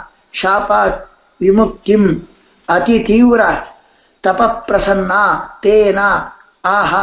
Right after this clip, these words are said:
<clears throat> ತೇನ ಆಹ ಸಾ ನಿಜತನುಂ ಪವಮಾನ ಸೂನೋಹೋ.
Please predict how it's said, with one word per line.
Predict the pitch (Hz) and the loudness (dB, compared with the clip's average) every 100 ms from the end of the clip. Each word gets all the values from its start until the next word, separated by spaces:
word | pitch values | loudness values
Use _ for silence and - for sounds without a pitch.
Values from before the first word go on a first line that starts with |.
| 185 156 - - _ _ _ _ - | -2 -6 -12 -20 _ _ _ _ -2
<clears throat> | - - 185 156 - - - _ _ _ _ _ _ _ _ _ _ - _ _ _ _ _ _ _ _ _ _ _ _ _ - - _ _ _ _ - _ _ _ _ _ _ _ _ _ - _ - | 0 0 -2 -4 -6 -16 -20 _ _ _ _ _ _ _ _ _ _ -20 _ _ _ _ _ _ _ _ _ _ _ _ _ -20 -20 _ _ _ _ -20 _ _ _ _ _ _ _ _ _ -20 _ -2
ತೇನ | 220 220 208 175 - - | 2 2 2 0 -2 -2
ಆಹ | 196 185 165 190 175 - - - _ _ _ - | 0 0 0 0 -2 -4 -16 -20 _ _ _ -6
ಸಾ | 208 214 190 - - - | -2 0 -2 -4 -12 -10
ನಿಜತನುಂ | 175 190 220 196 196 202 175 - - | -4 -2 0 0 0 -4 -6 -10 -4
ಪವಮಾನ | 170 190 196 190 185 226 | -2 0 0 0 2 0
ಸೂನೋಹೋ. | - 175 165 156 143 131 202 180 - | 0 0 2 2 2 2 2 0 -4